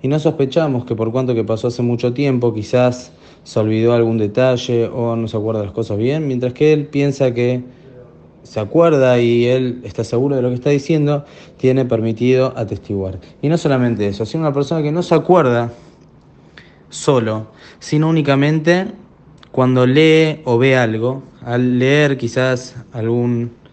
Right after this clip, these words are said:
texto, lo que sea, algo, una libreta, lo que tenía escrito, entonces en ese momento lo vio y se acordó bien lo, por lo que tiene que atestiguar, entonces en ese caso tiene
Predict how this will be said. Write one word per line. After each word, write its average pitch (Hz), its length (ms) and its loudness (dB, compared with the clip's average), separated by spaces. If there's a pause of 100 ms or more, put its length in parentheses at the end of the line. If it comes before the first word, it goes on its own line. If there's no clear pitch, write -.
(160)
texto, 123 520 -2
lo 113 100 0
que 117 140 -2
sea, 131 540 0
algo, 117 300 -2
una 110 240 -6
libreta, 123 460 -2
lo 113 100 -2
que 107 80 -4
tenía 117 460 -2 (380)
escrito, 143 500 0
entonces 139 300 2
en 139 60 0
ese 139 140 -2
momento 156 600 0 (260)
lo 123 180 4
vio 160 540 2 (160)
y 151 400 0 (180)
se - 200 -6
acordó 131 640 2 (1120)
bien 123 580 0 (180)
lo, 117 340 0
por 113 120 -4
lo 113 120 0
que 110 100 0
tiene 131 180 0
que 131 80 -2
atestiguar, 160 640 0 (280)
entonces 135 440 0
en 131 80 0
ese 139 240 0
caso 127 540 0 (320)
tiene 131 580 0